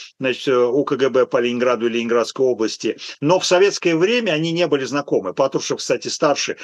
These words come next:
Путина на год, и, э, по званию был его выше. Патрушев был полковником, э, К Г Б, а Пу-, а Путин закончил свою карьеру в К Г Б подполковником.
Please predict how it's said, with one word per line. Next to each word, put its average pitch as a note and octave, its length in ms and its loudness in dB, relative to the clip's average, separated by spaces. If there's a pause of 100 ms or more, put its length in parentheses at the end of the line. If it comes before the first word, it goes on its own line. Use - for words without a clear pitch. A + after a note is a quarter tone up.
(180)
Путина A#2 420 -2
на F3 220 2
год, E3 300 0
и, C#3 340 0
э, B2+ 200 2
по C#3 140 2
званию D#3+ 420 2
был C#3+ 180 2
его C#3 220 0
выше. C3 340 -2 (320)
Патрушев C3 440 -2
был A#2+ 180 0
полковником, B2+ 760 0
э, A2+ 180 -4
К B2 120 -2
Г B2 140 2
Б, F#3+ 140 2
а F#3 120 2
Пу-, F3 260 0
а C3+ 120 0
Путин F3+ 320 -2
закончил C3+ 480 -2
свою B2+ 260 0
карьеру C3 380 0
в G#2+ 60 -16
К B2 120 -6
Г A#2+ 140 0
Б F3 160 2 (280)
подполковником. C3 920 0